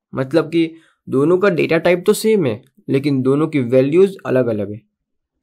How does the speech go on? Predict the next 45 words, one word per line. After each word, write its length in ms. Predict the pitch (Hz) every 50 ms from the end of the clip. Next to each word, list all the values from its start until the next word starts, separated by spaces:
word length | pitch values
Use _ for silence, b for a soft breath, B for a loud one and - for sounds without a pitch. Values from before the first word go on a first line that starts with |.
| _ _ _ -
तो 60 | 147
ये 160 | 147 170 185 170 151 139 135 135 - 131 135
not 140 | 151 175 196 190 - 175
double 260 | 170 165 175 170 160
equal 320 | 151 151 - 151 143 135 131 156
to 180 | 156 160 170 - b b b b b _ -
वैल्यूज 480 | 131 123 131 135 139 147 170 180 180 -
तो 80 | 180
चेक 260 | 175 - 175 156 -
करता 280 | - 139 131 131 143 160
ही 180 | 160 170 175 165
है, 160 | 156 151 147
लेकिन 260 | 143 143 139 156 147
उसके 320 | - 131 127 - - - -
साथ 360 | - - 135 135 131 135 -
में 360 | 135 135 135 139 139 143 - _ _ _ _ _ _ _ -
उसका 320 | - 135 131 - - 147 139
डेटा 340 | 127 127 123 117 120 135
टाइप 240 | 127 131 127 127 123
भी 200 | 117 113 117 156
चेक 260 | 147 - 127 113 -
करता 280 | - 110 - - - 101
है। 160 | 95 95 - _ _ _ _ _ _ -
तो 60 | 135 135
यही 380 | 131 131 139 143 143 165 196 190
समझने 420 | - 165 151 165 165 156 151 160
वाली 200 | 156 151 147 151
बात 280 | 135 131 131 127 131 127
है 380 | 131 139 131 135 143 135 - -
double 380 | 123 123 127 127 131 156 156
equal 300 | 151 151 147 - 151 151
to, 160 | 147 156 151
triple 400 | 147 143 139 143 135 151 147 143
equal 500 | 147 143 - - - 151 135 147 147 143
to 120 | 131 143 139
के 60 | 147
बीच 240 | 135 139 139 135 -
में 120 | 143 139
डिफरेंस 460 | 131 135 131 151 143 147 151 - - _ _ _ _ _ _ _ _ _ _ _ -
और 200 | - 143 147 135
not 240 | 135 131 143 170 196
equal 360 | 180 190 180 180 185 185 180
to 180 | 165 185 185 185
और 260 | 175 156 147 135 123 131
not 240 | 151 175 - -